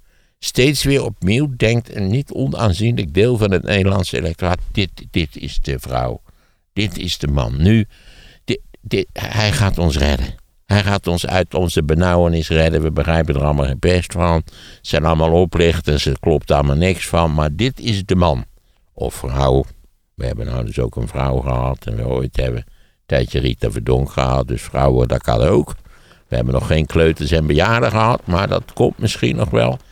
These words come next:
Als Drees uit de doden zou kunnen opstaan, dan wil ik wedden dat hij onmiddellijk negentig procent van de stemmen in Nederland zou krijgen. Terwijl het toch een sociaaldemocraat was. Ja, het, dus het, het is volgens mij,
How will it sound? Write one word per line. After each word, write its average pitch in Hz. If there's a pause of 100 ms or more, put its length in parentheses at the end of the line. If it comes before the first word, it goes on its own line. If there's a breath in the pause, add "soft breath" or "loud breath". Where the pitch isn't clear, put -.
(360 soft breath)
Als 73
Drees 92
uit 110
de 101
doden 104
zou 98
kunnen 107
opstaan, 110
dan 92
wil 95
ik 92
wedden 104
dat 95
hij 107
onmiddellijk 104
negentig 107
procent 107
van 90
de -
stemmen 87
in 82
Nederland 87
zou -
krijgen. 80 (540)
Terwijl 78
het -
toch 62
een 60
sociaaldemocraat 85
was. 76 (500 loud breath)
Ja, -
het, - (280)
dus -
het, -
het 113
is -
volgens 135
mij, 113